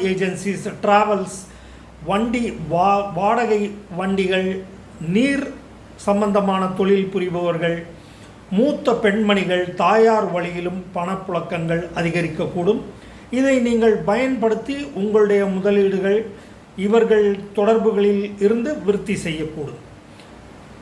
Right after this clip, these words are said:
செப்டம்பர் இரண்டாம் தேதி சம்பள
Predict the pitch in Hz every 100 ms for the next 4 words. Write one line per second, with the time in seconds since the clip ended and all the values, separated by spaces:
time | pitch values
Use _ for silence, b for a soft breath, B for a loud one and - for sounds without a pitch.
0 | - - 220 220 254 226 220 226 - -
1 | 190 254 262 262 233 185 180 165 165 202
2 | - - - - - - - - - -
3 | 226 262 269